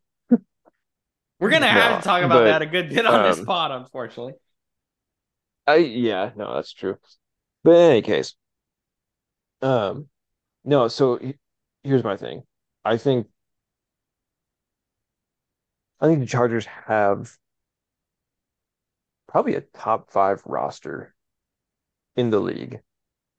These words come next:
Speaker 2: in my opinion. I mean, you look around at their roster, they don't really have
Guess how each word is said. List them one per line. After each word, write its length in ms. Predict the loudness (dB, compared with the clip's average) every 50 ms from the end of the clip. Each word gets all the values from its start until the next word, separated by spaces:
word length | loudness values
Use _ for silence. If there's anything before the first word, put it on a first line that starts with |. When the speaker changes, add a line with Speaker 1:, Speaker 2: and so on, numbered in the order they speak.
| _ _ _ _ _ _ _ _ _ _ _ _ _ _ _ _ _ _ _ _ _ _
Speaker 2:
in 100 | 0 0
my 160 | 2 0 0
opinion. 440 | -2 -4 -6 -10 -10 -10 -16 -18 -20 _ _
I 80 | -2
mean, 300 | -2 -2 -2 -4 -6 -8 -12 _ _ _ _ _ _ _ _ _ _ _ _ _ _ _ _ _ _ _ _ _ _ _ _ _ _ _ _ _ _ _ _ _ _ _ _ _ _ _ _ _ _ _
you 160 | -4 0 4
look 140 | 4 4 4
around 220 | 4 4 4 4
at 40 | 2
their 140 | 2 0 0
roster, 580 | 2 2 0 0 -2 -6 -10 -10 -10 -10 -14 _ _ _ _ _ _ _ _ _ _ _ _ _ _ _ _ _ _ _ _ _ _ _ _ _ _ _ _ _
they 220 | -6 0 4 4 4
don't 120 | 6 6
really 200 | 6 6 4 4
have 260 | 2 0 -2 -2 -2